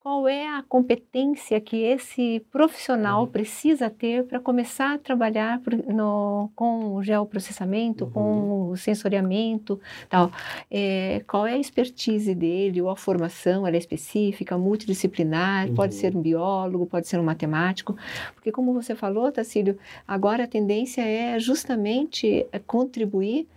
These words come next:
Speaker 1: também pra valoração, que hoje é o,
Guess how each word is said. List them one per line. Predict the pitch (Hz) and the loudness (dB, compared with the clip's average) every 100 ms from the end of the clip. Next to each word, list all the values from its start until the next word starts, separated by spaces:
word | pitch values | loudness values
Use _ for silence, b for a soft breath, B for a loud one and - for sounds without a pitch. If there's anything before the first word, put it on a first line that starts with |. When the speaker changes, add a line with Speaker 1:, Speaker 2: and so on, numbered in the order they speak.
| B B - | B B -4
Speaker 1:
também | 202 196 240 | 0 2 0
pra | 254 226 | -2 -2
valoração, | 196 220 269 330 339 339 330 220 202 214 | 0 0 0 2 2 0 0 0 0 0
que | - 226 | -2 0
hoje | 220 330 320 226 196 202 | 0 0 -2 -2 -2 0
é | 214 247 | 0 0
o, | 294 226 185 180 | 0 0 2 0